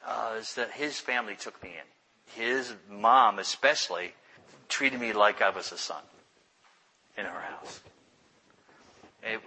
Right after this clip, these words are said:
it wasn't being invited to, to, uh, special events and holidays. It was, "You are coming, right?" It was like she was talking to one of her sons. "You're going to be there, right?" And it was, uh,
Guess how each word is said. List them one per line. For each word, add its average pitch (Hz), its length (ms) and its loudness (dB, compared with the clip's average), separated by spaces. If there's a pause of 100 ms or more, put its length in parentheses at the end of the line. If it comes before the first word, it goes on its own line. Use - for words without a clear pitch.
it 117 60 -4
wasn't 143 360 4 (180)
being 131 260 0
invited 120 540 4
to, 107 380 -8
to, 98 380 -8 (260)
uh, 117 200 4
special 120 380 2
events 107 360 0
and 98 280 -6
holidays. 110 540 4
It 107 140 -4
was, 110 300 -2
"You 123 200 -2
are 117 180 4
coming, 104 400 -8
right?" 98 260 -2 (680)
It 123 100 2
was 120 200 -4
like 127 240 4
she - 140 -6
was 120 140 -8
talking - 360 2
to 120 80 -10
one 120 140 -2
of 113 60 -8
her 110 80 -4
sons. 110 260 -4
"You're 139 120 -2
going 139 320 -2
to 101 80 -14
be 143 180 -10
there, 98 240 -10
right?" 98 240 -4 (1800)
And 117 440 -2 (580)
it 139 180 -4
was, 123 300 4
uh, 110 240 2